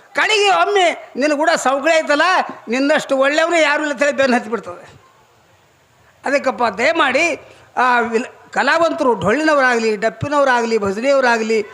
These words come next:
"ವಿದ್ಯಾ ವಿನಯೇನ ಶೋಭತೆ" ಅಂತ ಹೇಳ್ತಾರೆ. ವಿದ್ಯಾ ಮತ್ತು ವಿನಯ ಇವೆರಡನ್ನೂ ಸನ್ನಿವೇಶದಿಂದ ಅಗದಿ, ಆ, ಅನುಕೂಲತೆಯಿಂದ ಹೋಗ್ರಿ ಅಂತ ನಾನು ಎಲ್ಲರಲ್ಲಿ ಕಳವ-,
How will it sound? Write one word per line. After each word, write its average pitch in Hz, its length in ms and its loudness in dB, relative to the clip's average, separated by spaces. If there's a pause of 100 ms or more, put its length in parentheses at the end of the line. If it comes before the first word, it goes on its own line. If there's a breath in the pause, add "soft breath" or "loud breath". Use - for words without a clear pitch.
(260 loud breath)
"ವಿದ್ಯಾ 240 460 0
ವಿನಯೇನ 262 540 0 (140)
ಶೋಭತೆ" 247 500 0
ಅಂತ 233 160 -4
ಹೇಳ್ತಾರೆ. 240 680 0 (200)
ವಿದ್ಯಾ 240 560 -2
ಮತ್ತು 302 280 0
ವಿನಯ 247 440 0 (220)
ಇವೆರಡನ್ನೂ 269 640 -2
ಸನ್ನಿವೇಶದಿಂದ 311 1000 0
ಅಗದಿ, 277 760 -2 (920 loud breath)
ಆ, 254 360 2 (100)
ಅನುಕೂಲತೆಯಿಂದ 359 720 2
ಹೋಗ್ರಿ 302 320 2
ಅಂತ 262 140 -2
ನಾನು 269 380 2
ಎಲ್ಲರಲ್ಲಿ 294 500 0
ಕಳವ-, 277 580 0